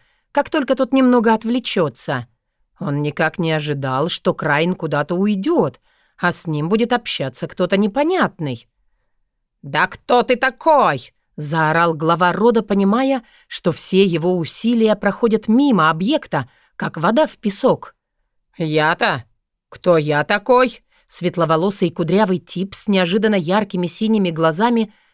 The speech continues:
легко встал из-за стола, обогнул его и стремительно шагнул к деду Крамиша,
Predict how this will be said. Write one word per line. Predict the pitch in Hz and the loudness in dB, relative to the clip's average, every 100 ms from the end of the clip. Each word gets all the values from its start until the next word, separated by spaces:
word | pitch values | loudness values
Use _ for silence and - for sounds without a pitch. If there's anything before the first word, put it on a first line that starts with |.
| _ | _
легко | 185 202 - 302 | -2 -2 0 -4
встал | - - - 262 175 | -2 -8 -4 0 0
из-за | 143 139 | -2 -4
стола, | 151 - 143 135 175 196 _ _ | -6 -4 -2 0 -2 -4 _ _
обогнул | - 214 180 147 143 208 | -2 0 0 -2 -2 -2
его | 220 220 202 | 0 0 0
и | 147 | -2
стремительно | - 165 156 156 214 190 | -6 -6 -4 -2 0 2
шагнул | 170 180 175 208 214 | 0 -2 0 0 0
к | 175 | 0
деду | 175 214 196 | 0 2 0
Крамиша, | 196 233 240 165 - 139 | 0 0 0 -2 -2 -6